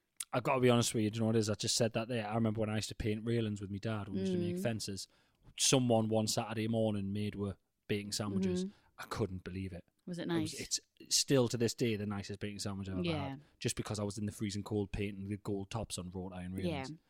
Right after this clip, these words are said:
Speaker 2: I used to
Speaker 1: So
Speaker 2: do
Speaker 1: to be
Speaker 2: loads of
Speaker 1: fair,
Speaker 2: toast for the lads who
Speaker 1: yeah.
Speaker 2: were doing the resin, do you remember?
Speaker 1: Yeah. I mean,
Speaker 2: I've
Speaker 1: I
Speaker 2: not
Speaker 1: just
Speaker 2: been, I feel a bit terrible this time when we've been getting the bathroom done and stuff done because of covid. I've
Speaker 1: Mm.
Speaker 2: wanted to just keep out of people's way.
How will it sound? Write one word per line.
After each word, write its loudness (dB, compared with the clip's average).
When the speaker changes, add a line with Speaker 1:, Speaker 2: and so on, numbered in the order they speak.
Speaker 2:
I 6
used 4
to 2
Speaker 1:
So 4
Speaker 2:
do 6
Speaker 1:
to 4
be 4
Speaker 2:
loads 2
of -2
Speaker 1:
fair, -2
Speaker 2:
toast 2
for 0
the 0
lads 0
who 0
Speaker 1:
yeah. 2
Speaker 2:
were 0
doing -2
the 0
resin, -2
do -8
you -12
remember? -6
Speaker 1:
Yeah. 4
I -8
mean, 0
Speaker 2:
I've 4
Speaker 1:
I 2
Speaker 2:
not 10
Speaker 1:
just 2
Speaker 2:
been, 10
I 4
feel 4
a 4
bit 0
terrible 4
this -4
time -4
when 2
we've -4
been -2
getting -2
the -6
bathroom -6
done -2
and -2
stuff -8
done -4
because -8
of -10
covid. -4
I've 0
Speaker 1:
Mm. 2
Speaker 2:
wanted 4
to -2
just -2
keep -6
out 2
of -10
people's -4
way. -2